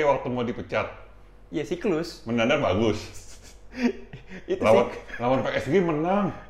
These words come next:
Speaker 2: Menang.
Speaker 1: Menang. Nggak, yang, yang, yang
Speaker 2: Champions kan?
Speaker 1: Champions,
Speaker 2: Iya,
Speaker 1: yang
Speaker 2: menang.
Speaker 1: perempat final.
Speaker 2: Perempat final, menang.
Speaker 1: Menang kan? Itu, itu nggak, nggak disangka, gua udah, "Ah,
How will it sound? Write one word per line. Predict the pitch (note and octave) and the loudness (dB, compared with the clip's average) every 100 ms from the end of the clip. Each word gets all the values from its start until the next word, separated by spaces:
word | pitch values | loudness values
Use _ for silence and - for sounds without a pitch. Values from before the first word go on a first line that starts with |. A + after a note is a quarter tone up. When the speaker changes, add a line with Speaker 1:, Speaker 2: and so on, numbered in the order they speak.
| - - - - - | -20 -20 -20 -20 -10
Speaker 2:
Menang. | A3 A#3+ D#3+ C#3+ D3 - E3 | -2 -2 0 -2 -6 -10 -4
Speaker 1:
Menang. | F#3+ A2 D3+ A#2+ - - - - | -4 -2 -4 -6 -10 -16 -18 -16
Nggak, | - F3 | -6 -2
yang, | D3 C3+ | -2 -2
yang, | C3+ C3+ C3+ - - B2 | -4 -4 -4 -8 -16 -6
yang | C3 C3+ | -2 0
Speaker 2:
Champions | G#3 G3 B2 B2 | 0 0 -2 -6
kan? | B2+ - - - | -10 -14 -16 -14
Speaker 1:
Champions, | - F3 D#3+ F3 - | -2 0 2 2 2
Speaker 2:
Iya, | A3 B2+ | 2 2
Speaker 1:
yang | B2+ | 0
Speaker 2:
menang. | B2 | -4
Speaker 1:
perempat | B2 B2 C3+ | -2 0 0
final. | D3 B2 A2 F#3 - - | 0 -2 -2 -4 -12 -8
Speaker 2:
Perempat | D3 C#3+ | -6 -6
final, | D3+ E3 F#3 F#3 | -8 -6 -6 -6
menang. | D#3 G#3 F3 F#3+ G3 G#2+ | -4 -2 -2 -4 -8 -2
Speaker 1:
Menang | D#3+ D3 G#2+ | 2 4 2
kan? | E2 E2 - - - - - | -2 -6 -12 -18 -20 -20 -12
Itu, | G#2+ E3+ E3 - | -6 -4 -4 -2
itu | B3+ E3 D3+ A#2+ | -2 0 0 2
nggak, | A2 G#2+ | 2 2
nggak | A2 A2+ | 0 2
disangka, | A#2 A#2 A#2 D3 D3 | 0 -2 -2 -2 0
gua | D#3 C3+ | 0 2
udah, | G#2 F#2+ - - - - - - - - - - - | 2 0 -6 -16 -18 -20 -20 -20 -20 -20 -20 -20 -14
"Ah, | - | -10